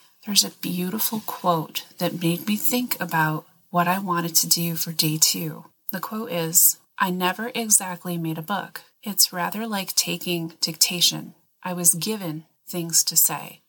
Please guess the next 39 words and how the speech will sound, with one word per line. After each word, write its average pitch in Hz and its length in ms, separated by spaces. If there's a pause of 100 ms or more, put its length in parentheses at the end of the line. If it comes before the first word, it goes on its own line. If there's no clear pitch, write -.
end 165 300
quote. - 320 (320)
Again, 170 260
that's 156 240
C 170 160
S 165 240
Lewis, 226 300 (560)
and 175 400
he's 190 340
quoted 160 500
in 156 380 (1600)
the 165 220 (100)
gorgeous 190 520
book 165 240
that 165 100
I'm 160 140
working 156 280
through, 156 200
Write 156 220
for - 180
Life, 214 360
Creative 175 360
Tools 165 340
for 156 160
Every 151 160
Writer. 156 440 (200)
The 202 100
section 330 460
that 330 160
this 202 320
is 180 240
housed 185 380
under 170 180
is - 320
humility. 175 760 (100)
And 202 160
it's - 180
interesting, 180 800
when 190 460